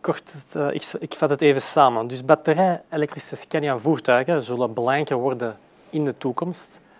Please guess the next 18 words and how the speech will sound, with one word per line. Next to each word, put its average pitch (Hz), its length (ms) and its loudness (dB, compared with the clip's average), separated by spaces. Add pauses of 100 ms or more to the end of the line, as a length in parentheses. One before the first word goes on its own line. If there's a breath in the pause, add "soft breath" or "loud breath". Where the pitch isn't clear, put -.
(240 loud breath)
Maar 147 340 4
er 147 60 -6
blijft 127 240 -4
toch - 160 -10
wel 123 200 -2
een, 117 200 -6
eh, 113 360 -6 (100)
een 131 100 -10
behoefte 127 480 -4 (160)
aan 123 200 -2
die 113 160 -8
dieselmotoren 127 840 -4 (440 loud breath)
op, - 340 -4
of - 200 -16
gasmotoren 120 600 -4
op - 220 -8
hernieuwbare 113 680 -2
brandstoffen. 120 680 0